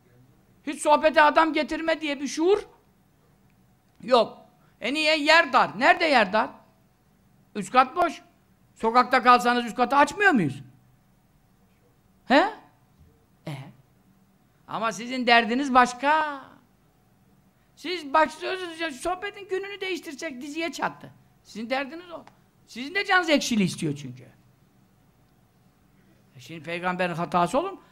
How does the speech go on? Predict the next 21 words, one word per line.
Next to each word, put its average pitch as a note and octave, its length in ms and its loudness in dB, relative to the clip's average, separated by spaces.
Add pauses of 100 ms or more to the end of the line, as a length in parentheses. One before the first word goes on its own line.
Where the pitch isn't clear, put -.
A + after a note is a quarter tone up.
(180)
Haşa F3+ 480 0
ve D3 100 -14
kella. C3 140 -18 (220)
Ama B3+ 200 0
sahabe C4+ 440 4
günah C#4+ 320 4
işleme D4+ 400 4
payı D4 240 4
var F#4 180 8
mı? F4 200 -6 (920)
Var. A4 180 4 (400)
Çünkü B3 340 -8
nedir? C#4+ 360 -2
Beşerdirler. G#3+ 680 0 (280)
Ancak C4+ 460 4
masum A#3+ 400 4
olan, A#3+ 400 4 (2000)
yani F#3 300 -2
günahsız G#3+ 440 2
olan A3+ 260 2
kimler? A#3 520 2